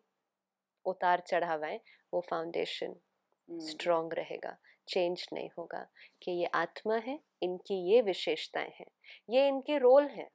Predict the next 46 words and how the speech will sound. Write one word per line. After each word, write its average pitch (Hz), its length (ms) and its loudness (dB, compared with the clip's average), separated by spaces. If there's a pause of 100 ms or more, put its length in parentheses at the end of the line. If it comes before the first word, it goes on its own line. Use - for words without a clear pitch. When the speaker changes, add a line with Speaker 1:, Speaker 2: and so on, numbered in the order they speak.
Speaker 2:
हम्म। 175 440 -10
Speaker 1:
लेकिन 175 260 -2
आत्मा 170 400 0
की 254 160 -4
जो 214 120 0
intrinsic 196 640 -2
values 185 680 0
हैं, 151 100 -12 (380)
उसको - 360 0
देखकर 190 640 -2 (360)
फिर 226 180 4
respect - 540 -4
दी 156 100 -8
जाती - 340 -4
है। 220 140 -10
Speaker 2:
In 247 40 2
fact, 269 160 2
if, - 340 -6
if 214 140 -4
I 226 160 4
remember, 208 400 0
एक 202 180 -4
exercise 220 480 -4
हमने 185 260 -4
की 180 160 -10
थी 202 160 -6
कि, 214 200 -2 (560)
अ, 175 60 2 (540)
अपने 220 200 -2
spouse 208 400 0
की 151 260 -6
या 170 100 2
जिनके 196 320 -4
साथ 202 220 4
हम 190 80 -4
रिश्ते 175 280 -2
को 175 360 0 (140)
तलाश 165 380 0
रहे 160 120 0
हैं, 165 200 -6
खंगाल 156 380 -2
रहे 151 200 -6
हैं, 160 120 -8
ढूंढ 170 260 -6
रहे 147 140 -4
हैं, 175 160 -8